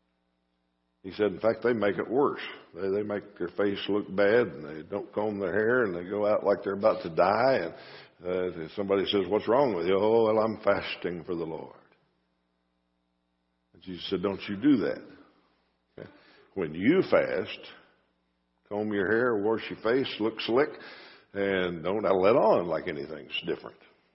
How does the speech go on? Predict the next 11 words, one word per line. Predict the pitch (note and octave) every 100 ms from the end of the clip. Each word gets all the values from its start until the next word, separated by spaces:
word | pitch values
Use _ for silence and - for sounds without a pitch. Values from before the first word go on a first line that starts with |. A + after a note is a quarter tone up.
| _ _ _ _ _ -
Okay? | - - - _
So | G2
it's | F2+ G2
about | G2+ G#2+
you | G2 C3+ C3
and | G#2+
God, | A#2 B2 F2 G#2
not | F#2+ G#2
about | G2 G2+
everybody | F#2 F#2 F#2 G2+
else. | D#3+ B2+ -